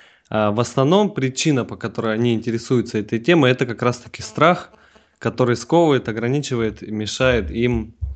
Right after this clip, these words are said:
а, действовать в этом направлении. То есть с-, страх их сковывает, и, в принципе, на самом деле нет какого-то отдельного страха публичных выступлений, что вот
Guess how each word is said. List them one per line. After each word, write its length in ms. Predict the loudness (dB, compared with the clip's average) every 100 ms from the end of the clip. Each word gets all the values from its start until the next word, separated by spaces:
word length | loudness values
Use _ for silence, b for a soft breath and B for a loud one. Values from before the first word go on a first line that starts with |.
| b b b b b
а, 100 | -8
действовать 840 | -8 2 4 4 2 -4 -4 -6 -8
в 80 | -4
этом 220 | -4 -2
направлении. 760 | -2 -2 -2 0 0 -4 -6 -14 -14 0
То 80 | 2
есть 260 | 2 -2 -14
с-, 320 | -14 -6 -2 -2
страх 440 | 0 2 2 0
их 340 | -6 -6 -10 -16
сковывает, 800 | -18 -4 2 2 2 0 -2 -6 -12
и, 160 | -6 -4
в 80 | 0
принципе, 580 | 2 2 -2 0 0 2
на 100 | 0
самом 380 | 0 0 0
деле 520 | -2 -2 -2 -2 -6 -12
нет 320 | -6 -2 -2 -4
какого-то 560 | -8 -4 -2 -2 -4
отдельного 600 | -4 -2 2 4 4 2
страха 480 | -4 -2 0 0 -2
публичных 640 | -8 -6 -4 -6 -6 -10 -10
выступлений, 640 | -8 -8 -2 0 0 -2
что 260 | -6 -4 -4
вот 200 | -4